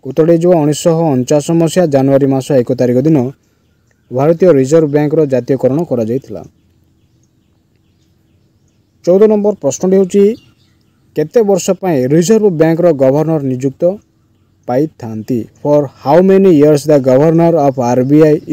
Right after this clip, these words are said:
is appointed? ତ ଉତ୍ତରଟି ହେଇଯିବ, ପାଞ୍ଚ ବର୍ଷ ପାଇଁ ବା କେବଳ ପାଞ୍ଚ ବର୍ଷ ନିମନ୍ତେ ରିଜର୍ଭ ବ୍ୟାଙ୍କର ଗଭର୍ଣ୍ଣର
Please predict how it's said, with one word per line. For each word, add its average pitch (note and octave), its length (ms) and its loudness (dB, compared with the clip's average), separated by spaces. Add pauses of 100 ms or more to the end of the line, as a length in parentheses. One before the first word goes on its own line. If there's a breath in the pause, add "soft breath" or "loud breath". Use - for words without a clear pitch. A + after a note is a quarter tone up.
is C#3 80 -2 (260)
appointed? D#3 560 -4 (680)
ତ D#3+ 40 -2
ଉତ୍ତରଟି D#3 340 2
ହେଇଯିବ, F#3 240 4 (120)
ପାଞ୍ଚ F3+ 280 -2
ବର୍ଷ G3 340 0 (500)
ପାଇଁ A#2 220 -6 (200)
ବା G3+ 100 -6
କେବଳ F3 440 -2
ପାଞ୍ଚ D3+ 300 -2
ବର୍ଷ E3+ 200 0
ନିମନ୍ତେ F3+ 400 0 (100)
ରିଜର୍ଭ E3 400 4 (140)
ବ୍ୟାଙ୍କର D#3 320 2
ଗଭର୍ଣ୍ଣର C3 460 0